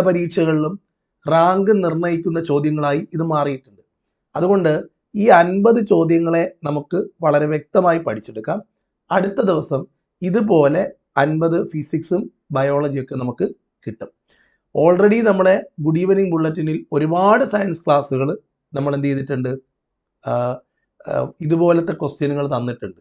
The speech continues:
പി എസ് സി ബുള്ളറ്റിനിൽ വന്ന സയൻസ് ചോദ്യങ്ങൾ. ഒരു കാര്യം ഓർമ്മിക്കുക, ഹാജാസ് പി എസ് സി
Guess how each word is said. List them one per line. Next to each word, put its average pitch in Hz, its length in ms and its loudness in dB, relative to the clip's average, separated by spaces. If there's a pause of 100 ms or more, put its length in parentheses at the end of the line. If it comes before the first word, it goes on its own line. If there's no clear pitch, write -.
(140)
പി 160 160 -2
എസ് 165 120 -2
സി 170 140 2
ബുള്ളറ്റിനിൽ 170 500 0 (120)
വന്ന 147 200 -2 (520)
സയൻസ് 151 340 2
ചോദ്യങ്ങൾ. 107 380 -6 (480)
ഒരു 143 180 -2
കാര്യം 165 400 4
ഓർമ്മിക്കുക, 143 400 -2 (680)
ഹാജാസ് 170 500 2
പി 214 160 -2
എസ് 170 100 -4
സി 190 80 -2